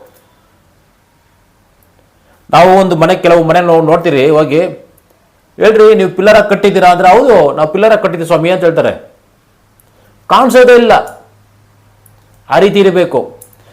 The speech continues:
ಯಾವುದೇ ಕಾರಣಕ್ಕೂ ಪಿಲ್ಲರ್ಸು ಹೊರಗೆ ಕಾಣೋ ಥರ ಇರಬಾರ್ದು, ಅರ್ಥ ಮಾಡ್ಕೊಳ್ಳಿ. ಆ ರೀತಿ ಇತ್ತಂದ್ರೆ ಟಿ ಬಿ ಪೇಷಂಟ್ ಮನೆ ಅಂತೀರಿ ನಾವು ಅಂತದ್ನ,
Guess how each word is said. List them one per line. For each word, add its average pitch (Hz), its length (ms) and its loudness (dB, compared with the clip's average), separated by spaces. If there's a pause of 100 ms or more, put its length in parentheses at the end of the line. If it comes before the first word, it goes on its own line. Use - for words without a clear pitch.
(140)
ಯಾವುದೇ 175 380 2
ಕಾರಣಕ್ಕೂ 165 520 0
ಪಿಲ್ಲರ್ಸು 165 580 -2 (480)
ಹೊರಗೆ 165 400 0
ಕಾಣೋ 160 360 -2
ಥರ 170 180 -2
ಇರಬಾರ್ದು, 165 640 0 (800)
ಅರ್ಥ - 140 -6
ಮಾಡ್ಕೊಳ್ಳಿ. 151 540 -2 (360)
ಆ 143 140 2
ರೀತಿ 180 320 0
ಇತ್ತಂದ್ರೆ 165 880 2 (640)
ಟಿ 214 120 -4
ಬಿ 214 120 -2
ಪೇಷಂಟ್ 190 360 0
ಮನೆ 180 180 -2
ಅಂತೀರಿ 170 220 -2
ನಾವು 151 160 2
ಅಂತದ್ನ, 143 320 -2